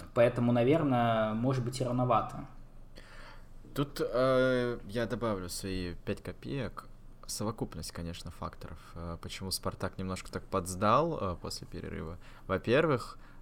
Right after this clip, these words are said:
Speaker 2: э, мы об этом, наверное, еще будем разговаривать, но, конечно, зимние трансферы очень, я думаю, команду, самого Абаскаля, точнее, запутали. Вот он все пытался их как-то встроить, выдумывал ему всякие позиции, тому же Товарышу, а,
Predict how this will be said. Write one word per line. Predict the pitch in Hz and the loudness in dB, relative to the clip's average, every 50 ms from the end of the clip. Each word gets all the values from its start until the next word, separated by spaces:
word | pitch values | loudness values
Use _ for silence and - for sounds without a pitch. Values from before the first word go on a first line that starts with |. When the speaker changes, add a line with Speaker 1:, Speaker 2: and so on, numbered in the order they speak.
| - - - | -16 -10 -8
Speaker 2:
э, | 90 90 90 90 87 87 80 - | -6 -4 -2 -2 -2 -4 -4 -2
мы | 101 120 127 131 | 0 4 6 6
об | 135 127 | 6 6
этом, | 147 143 - 131 | 4 2 2 0
наверное, | 143 143 139 135 139 | 0 0 0 0 0
еще | 135 - - 127 | -2 -2 -2 -2
будем | 139 151 143 131 | -2 -2 -2 -2
разговаривать, | 123 113 101 - 107 110 110 98 98 92 - | -2 -2 0 0 2 2 4 2 2 0 -2
но, | 98 101 | -4 -4
конечно, | 101 - 107 107 110 110 - - 113 | -2 -2 -2 0 0 -2 -2 -2 -2
зимние | 98 101 117 113 113 113 113 | -2 0 0 0 0 0 -2
трансферы | 107 - 120 120 113 104 - - 95 92 90 | -2 -2 -2 0 0 -2 -4 -4 -4 -2 -2
очень, | 95 98 - - 104 90 90 92 90 90 82 85 | -2 -2 -4 -6 -6 -6 -6 -6 -6 -6 -6 -4
я | 87 87 | -6 -6
думаю, | - - 92 92 92 90 | -6 -6 -6 -4 -4 -6
команду, | - - 95 90 95 95 95 92 90 85 92 90 87 82 82 85 85 85 - - - - - - - - | -4 -4 -4 -2 0 0 0 -2 -2 -4 -4 -4 -4 -6 -6 -8 -12 -12 -16 -18 -16 -16 -16 -14 -12 -10
самого | - - 95 98 104 104 | -8 -6 -4 -2 -2 -2
Абаскаля, | 95 78 95 95 - - 113 107 101 | -2 -2 -4 -6 0 2 2 2 2
точнее, | - 92 - - - 95 90 | 0 -4 -8 -6 -6 -6 -4
запутали. | 85 95 92 - - 101 98 - 92 87 82 80 | -2 -4 -4 -4 -6 -10 -10 -8 -8 -10 -10 -10
Вот | 80 85 85 - | -10 -10 -10 -8
он | 95 92 | -8 -10
все | 90 - - 104 | -8 -6 -6 -6
пытался | - - - 101 101 98 95 - - | -6 -4 -2 0 0 0 -2 -4 -8
их | 92 - | -8 -6
как-то | - 98 - - 98 | -6 -8 -6 -6 -8
встроить, | - - - - - - 90 92 95 92 87 85 - - - - - - - - | -6 -6 -8 -8 -6 -6 -4 -4 -4 -4 -6 -8 -10 -16 -14 -16 -16 -16 -14 -8
выдумывал | 85 92 87 95 98 104 104 98 98 98 98 | -6 -4 -2 -2 0 0 0 0 -2 -2 -2
ему | 95 98 95 | -2 -4 -6
всякие | - - 95 92 - 101 | -4 -4 -6 -4 -4 -6
позиции, | - - 95 92 82 90 98 - - - - | -4 -2 -4 -4 -4 -6 -6 -6 -8 -10 -6
тому | - 87 85 85 90 | -6 -6 -4 -4 -6
же | 85 87 | -6 -8
Товарышу, | - - 85 80 80 87 95 90 85 - - - - 85 - - - - - - - - - - | -6 -6 -6 -4 -2 -4 -4 -4 -6 -8 -8 -10 -10 -10 -10 -12 -14 -14 -14 -16 -16 -14 -8 -4
а, | 87 87 87 85 85 85 85 85 82 82 | -2 -2 0 0 0 0 0 -2 -2 -4